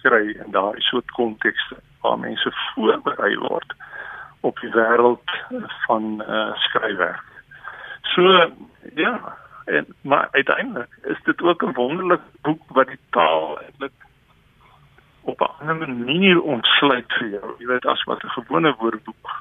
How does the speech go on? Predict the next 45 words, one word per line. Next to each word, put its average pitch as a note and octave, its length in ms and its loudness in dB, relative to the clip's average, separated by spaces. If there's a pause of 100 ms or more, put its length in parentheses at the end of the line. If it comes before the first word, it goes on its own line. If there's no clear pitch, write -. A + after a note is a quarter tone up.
(160)
eh, A#2 360 -8
'n, A#2+ 260 4
'n - 40 -10
alfabetiese B2+ 800 0
woordeboek A2 380 -4
sou A2+ 220 2 (100)
doen. A2 300 -2 (760)
So, A#2+ 320 4
eh, G#2+ 460 4
ek - 100 -10
sou C3 160 4
dink, D3+ 240 4
eh, - 320 0
iemand C3+ 340 2
wat A#2+ 160 -4
lief B2 200 0
is E3 200 6
vir - 80 4
die B2 120 -4 (120)
taal, G#2 400 2
wat, A2 140 0 (800)
wat - 280 -12
meer B2+ 380 4
wil A#2 260 -10
weet C#3 400 0
van A#2+ 200 2
hoe A2+ 100 -4
die A2 140 -12
woordeskat A#2 560 2
in B2+ 80 -2
mekaar C3 640 -2
steek - 360 -8
en A#2+ 180 -6
so A#2+ 220 -2
aan, - 180 -4 (100)
dit - 280 -4
gaan, B2+ 340 -2
gaan, A#2+ 360 -2 (120)
gaan - 340 -6
ook D3 140 2 (480)
geweldig C#3 680 2
baie B2+ 260 2
rykdom A#2+ 720 0
in A2+ 140 -10
hierdie A2 200 -8